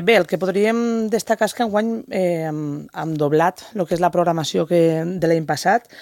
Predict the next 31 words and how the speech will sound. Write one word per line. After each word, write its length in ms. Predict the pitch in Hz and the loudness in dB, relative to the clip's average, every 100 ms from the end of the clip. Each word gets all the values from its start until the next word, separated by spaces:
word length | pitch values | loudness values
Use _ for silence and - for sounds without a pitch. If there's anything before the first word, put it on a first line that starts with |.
| - - _ - | -20 -20 _ 0
eh, 320 | 175 165 151 170 | 4 4 2 0
perquè 180 | 160 | -2
sempre 360 | 156 175 156 170 | -2 -4 0 0
són 160 | - 165 | 0 0
les 160 | 156 | 0
activitats 400 | 143 160 156 156 | 0 0 0 0
infantils, 680 | 170 143 156 156 160 151 - - | -2 -4 -4 0 0 0 -4 -4
eh, 320 | 185 160 143 131 | -2 0 -2 0
tenen 240 | 165 160 | 2 2
molt 240 | 160 170 | 4 2
bona 160 | 160 147 | 2 0
acollida. 400 | 151 139 139 247 - - - - - _ | 0 0 2 0 -2 -16 -20 -20 -20 _
Eh, 400 | - 196 175 160 151 | 2 6 8 6 4
llavors, 280 | 156 160 | 2 0
si 100 | - | 2
l'any 80 | 190 | 0
passat, 240 | 175 180 165 | 2 -2 0
per 140 | 170 | 0
exemple, 300 | 160 165 165 | 0 -2 -2
d'espectacles, 560 | 160 - 151 147 165 - - - | -2 -2 -4 -2 -4 -6 -10 -6
mm, 240 | 170 160 | -4 -2
teatrals 540 | 160 147 147 143 143 | -2 -2 0 0 0
n'hi 100 | 175 | 0
havien 260 | 160 165 156 | 2 4 2
tres, 300 | 165 226 262 - | 2 2 0 -4
doncs, 220 | 180 151 | -4 -4
enguany 480 | 165 147 143 143 175 | -2 -2 -2 0 0
n'hi 180 | 180 165 | 2 2
ha, 80 | 156 | 0
n'hi 880 | 147 139 - - - - - 233 190 | 0 -2 -4 -14 -20 -20 0 4 6
ha 80 | 160 | 6